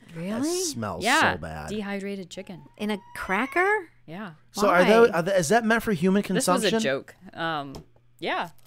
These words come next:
Speaker 3: You wanna try one?
Speaker 1: No.
Speaker 3: She hasn't been eating out of the
Speaker 1: That
Speaker 3: box.
Speaker 1: smelled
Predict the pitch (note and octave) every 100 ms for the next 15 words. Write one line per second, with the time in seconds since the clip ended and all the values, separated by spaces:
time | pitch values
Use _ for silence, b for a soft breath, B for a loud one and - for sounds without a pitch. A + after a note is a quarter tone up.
0 | - A#3 A3+ A3 A3 D#4 - D#3+ G#3+ A#3+
1 | B3+ B3 A#3 G#3+ A2 F2 - B B B4+
2 | - F4 A4+ A4+ D#4 D#4+ C#4 F4+ B3+ G#3+
3 | F3 E3 D#3+ D#3 - - - D#3+ D#3+ D3+
4 | C3+ B2+ B2